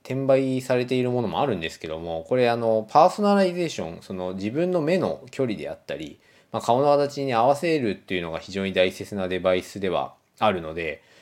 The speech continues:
あまりその転売品買ってしまうと、ちょっと合わないというリスクは、あ、正直あるのかなと思います。なので、まあ、自分で、ご自身で、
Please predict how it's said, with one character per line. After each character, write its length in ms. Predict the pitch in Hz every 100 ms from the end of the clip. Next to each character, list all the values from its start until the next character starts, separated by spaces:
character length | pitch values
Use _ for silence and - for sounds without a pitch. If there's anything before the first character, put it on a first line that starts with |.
| _ _
あ 120 | -
ま 100 | 131 180
り 80 |
そ 100 | 196
の 60 | 180
転 180 | 151 165
売 160 | 170 165
品 220 | 165 160
買 200 | 151 147
っ 200 | 143 -
て 80 | -
し 160 | 147 156
ま 160 | 143
う 80 | 143
と、 340 | 131 104 92 85
ち 100 | 160
ょ 40 |
っ 20 |
と 300 | - 82 - _ _ _ _ _ _ -
合 120 | 98
わ 100 | 170
な 100 | 113
い 100 | 85
と 80 | 90
い 20 |
う 40 |
リ 100 | 95
ス 100 | 98
ク 100 | -
は、 380 | 117 98 - 110
あ、 60 | 101
正 160 | 117
直 260 | 110 104 101
あ 20 |
る 60 | 98
の 80 |
か 120 | 87 82
な 100 | 80
と 140 | 87
思 220 | 78 85
い 60 | 78
ま 140 | 76 76
す。 140 | - _ _ -
な 140 | 143 160
の 100 | 120
で、 200 | 92 98
ま 100 | 123
あ、 20 |
自 160 | 107
分 220 | 127 151 147
で、 200 | 151 151
ご 120 | 127
自 260 | 135 147 131
身 100 | 101
で、 280 | 95 78